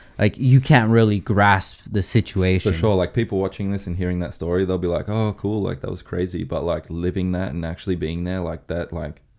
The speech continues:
Speaker 2: that was insane.
Speaker 1: Hell yeah, dude.
Speaker 2: Yeah.
Speaker 1: I could only imagine, man. But
Speaker 2: For
Speaker 1: then,
Speaker 2: sure.
Speaker 1: you know, the adult side of me kicks in and is like, the same thing, bro.
Speaker 2: Mm-hmm.
Speaker 1: Stray bullets, anything could fucking
Speaker 2: Yeah,
Speaker 1: happen.
Speaker 2: got a kid, got,
Speaker 1: Yeah.
Speaker 2: got a
Speaker 1: I got
Speaker 2: lady,
Speaker 1: th-, I
Speaker 2: like
Speaker 1: got business, I got everything fucking
Speaker 2: Exactly.
Speaker 1: going on. I can't be out there fucking around.
Speaker 2: For sure.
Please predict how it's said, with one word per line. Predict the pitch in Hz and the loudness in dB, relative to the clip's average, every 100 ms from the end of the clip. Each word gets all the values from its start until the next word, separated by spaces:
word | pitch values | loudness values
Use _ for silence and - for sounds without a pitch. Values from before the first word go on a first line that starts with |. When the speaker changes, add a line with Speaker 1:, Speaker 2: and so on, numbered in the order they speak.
| _ _ _ _ _ | _ _ _ _ _
Speaker 2:
that | 78 | -10
was | 64 - | -10 -10
insane. | 73 82 69 65 | -14 -12 -14 -10
Speaker 1:
Hell | - 117 113 104 | 2 6 6 6
yeah, | 90 82 | 2 0
dude. | 80 | -2
Speaker 2:
Yeah. | 95 90 82 | 0 0 2
Speaker 1:
I | 131 | 2
could | 131 | 2
only | 90 110 98 | 4 4 4
imagine, | 82 80 98 104 90 82 | 2 2 2 2 0 0
man. | 85 85 | 0 2
But | 107 | 4
Speaker 2:
For | - | 8
Speaker 1:
then, | 139 | 8
Speaker 2:
sure. | 113 82 - - - | 8 4 -10 -8 6
Speaker 1:
you | 123 | 8
know, | 123 | 8
the | 120 | 8
adult | 120 101 117 135 - | 6 6 8 8 6
side | - 101 101 | 2 4 4
of | 90 | 2
me | 101 98 | 0 0
kicks | - 98 - | 0 -2 0
in | 92 | -2
and | 90 | 0
is | 90 87 | -2 0
like, | 90 87 | -2 -2
the | - | 4
same | 120 110 | 6 8
thing, | 147 120 87 | 8 8 4
bro. | - 107 104 | 4 4 4
Speaker 2:
Mm-hmm. | 95 101 - - | 2 -2 -8 -16
Speaker 1:
Stray | - 117 113 | 0 8 8
bullets, | 110 113 120 113 - - _ - | 10 10 10 8 4 -12 _ 4
anything | 120 127 127 120 | 8 8 8 4
could | 110 | 6
fucking | 117 107 117 | 4 6 6
Speaker 2:
Yeah, | 104 101 | 6 6
Speaker 1:
happen. | 98 98 | 4 2
Speaker 2:
got | |
a | 90 | 2
kid, | - 101 107 101 - | -2 -4 -2 -4 -6
got, | - | 6
Speaker 1:
Yeah. | 120 95 - | 6 6 0
Speaker 2:
got | 85 | -4
a | |
Speaker 1:
I | 85 90 127 | 2 4 6
got | 107 | 4
Speaker 2:
lady, | 110 | 4
Speaker 1:
th-, | 151 | 4
I | 123 | 8
Speaker 2:
like | |
Speaker 1:
got | 127 110 | 6 8
business, | 147 147 143 139 | 10 10 10 10
I | |
got | 135 131 | 8 10
everything | 151 160 151 160 135 | 10 8 8 8 8
fucking | 160 151 147 | 8 8 8
Speaker 2:
Exactly. | |
Speaker 1:
going | 143 139 143 | 8 8 8
on. | 135 123 | 6 4
I | |
can't | 156 214 139 | 4 2 6
be | 135 | 8
out | 139 143 | 8 8
there | 117 | 4
fucking | 104 - 120 - 101 | 4 4 4 4 -2
around. | 98 135 131 98 | 2 6 6 4
Speaker 2:
For | 90 | 0
sure. | 95 87 78 | -2 -2 -4